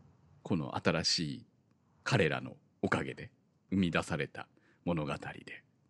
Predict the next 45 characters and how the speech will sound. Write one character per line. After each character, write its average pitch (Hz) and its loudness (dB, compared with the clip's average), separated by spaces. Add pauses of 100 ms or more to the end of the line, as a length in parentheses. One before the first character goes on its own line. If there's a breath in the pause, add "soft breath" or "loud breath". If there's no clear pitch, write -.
(300)
と 87 4
い 78 4
う 73 -4 (340 soft breath)
気 - 2
は 85 6
す - 0
る 90 4
の 73 2
で、 73 0 (500)
い 104 4
ろ 85 6
い 80 4
ろ 82 4
封 95 6
印 92 8
し 98 4
な 90 8
き - -2
ゃ 76 0
い 76 -4
け 85 2
な 76 2
い 82 -2
的 80 -2
な 78 4
お 85 2
話 78 2
に 82 4
な 87 6
っ - -2
て - -12
い 76 0
る 76 2
よ 98 10
う 87 6
で - -2
し - -6
た - -4
け - -8
れ - -4
ど - -8
も 80 -2
ね、 123 10
物 69 -2
語 - -12